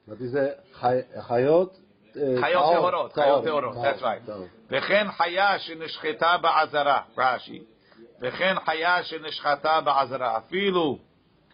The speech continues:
Speaker 2: im chulin hi. Deleka lemigzar mishum delo likbor kadashim pesulim.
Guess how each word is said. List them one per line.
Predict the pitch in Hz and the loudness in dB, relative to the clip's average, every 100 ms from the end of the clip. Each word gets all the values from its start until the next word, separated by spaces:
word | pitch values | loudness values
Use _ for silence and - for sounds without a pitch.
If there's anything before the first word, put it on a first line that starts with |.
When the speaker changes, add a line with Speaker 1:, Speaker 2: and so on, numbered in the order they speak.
| _ _ _ - - | _ _ _ -20 -6
Speaker 2:
im | 143 139 - | -4 -2 -2
chulin | 143 143 180 190 151 | -2 2 2 2 0
hi. | 180 170 107 - _ _ _ - | -4 -4 -6 -18 _ _ _ -4
Deleka | 127 139 175 185 170 | -2 2 2 2 0
lemigzar | 165 151 156 185 131 147 143 143 - _ _ _ - | -2 -2 -2 -4 0 2 2 0 -8 _ _ _ -10
mishum | 147 135 170 180 165 131 | -8 -6 -2 -2 -2 -2
delo | 143 156 175 160 | 2 4 2 2
likbor | 156 123 147 170 151 | -4 -2 2 2 2
kadashim | 156 147 143 - 165 156 | -2 0 0 -2 -4 -6
pesulim. | 139 135 127 113 101 | -4 -6 -6 -10 -10